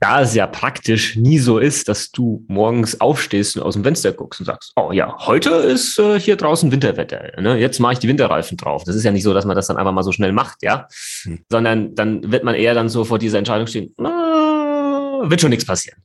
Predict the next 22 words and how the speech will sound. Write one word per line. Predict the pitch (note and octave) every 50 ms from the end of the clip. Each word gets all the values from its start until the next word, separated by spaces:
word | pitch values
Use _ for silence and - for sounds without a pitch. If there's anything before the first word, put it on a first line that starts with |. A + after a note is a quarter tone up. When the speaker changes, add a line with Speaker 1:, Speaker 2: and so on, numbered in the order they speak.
| _ -
Speaker 1:
ne? | B2+ F3 C4+ - - - - - - - - - - - - - - _ _ _ _ _ _ _ _ _ _ -
Deswegen | C#3+ C3 A#2 B2 G#3+ - - A2 - - _ _ _ _ _ _ _ _ _ _ _ -
gilt | D3 C#3+ C3
einfach | A#2 A2 G#2 G#2
dieser | G2 G2 G2 F#2
Grundsatz | F2+ F2+ F2+ F2 - E2+ D2+ - - - - - - _ _ _ _ _ _ _ _ _ -
mit | A#2 A#2+ A2+ A2+
diesem | A2+ - A2 G#2 G2+ G2 - - - _ _ _ _ -
von | - C#3 B2 A#2 - - - _ _ _ _
Oktober | - A2+ - - G#2 G2+ G2
bis | G2+ G#2
Ostern, | - - F2 - - - F2+ F2 F2+ - - _ _ _ _ _ _
macht's | - - - - - - G2
halt | G2 - -
einfach. | F2 E2+ - - - - - - - _ _ _ _ -
Macht's | C3+ D3+ D3+ - -
halt | - A#2+ - -
einfach, | E2+ F2 F2 - - D#2+ - - -
ja. | F2+ F#2+ A2+ A#2+ B2+ - - _ _
Sicher | - - - E3+ E3+ E3 A#2+
ist | A#2 - -
sicher. | - D3+ D3 D3 D#3 D3+ D3+ D3+ D3+